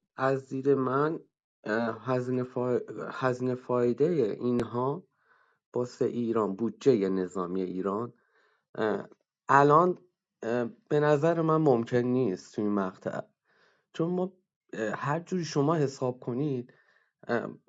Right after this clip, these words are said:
هم اینکه روسیه تحریمه، هم اون پکیجی که ایران نیاز داره از اون جنگنده‌ای که می‌خواد از روسیه،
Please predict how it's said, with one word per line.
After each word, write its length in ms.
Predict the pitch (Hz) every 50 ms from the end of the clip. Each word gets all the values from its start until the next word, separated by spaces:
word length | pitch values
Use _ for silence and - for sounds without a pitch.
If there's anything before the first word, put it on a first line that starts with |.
| -
هم 300 | - - - 160 170 180 156
اینکه 320 | - 165 156 175 165 160 - -
روسیه 500 | - 135 135 135 135 - - 143 151 165
تحریمه، 760 | - 156 139 123 120 117 113 117 117 117 120 120 110 - - _ _ _ _ _ _ _ _ _
هم 240 | - 147 170 175 180
اون 360 | 175 180 185 196 185 - - _ _ _ _ - -
پکیجی 560 | - 151 147 143 - 180 190 208 202 156 131
که 140 | - - 131
ایران 400 | 120 120 123 123 135 160 185 175
نیاز 500 | 143 120 117 117 113 117 110 104 104 104
داره 240 | 117 113 110 117
از 180 | 113 107 107 107
اون 100 | 120 110
جنگنده‌ای 760 | 104 120 117 117 120 117 110 110 110 110 113 110 120 131 147
که 120 | - - 107
می‌خواد 380 | 98 98 98 - 110 104 107
از 200 | 110 107 104 104
روسیه، 600 | 101 101 101 - - - - - - - - 143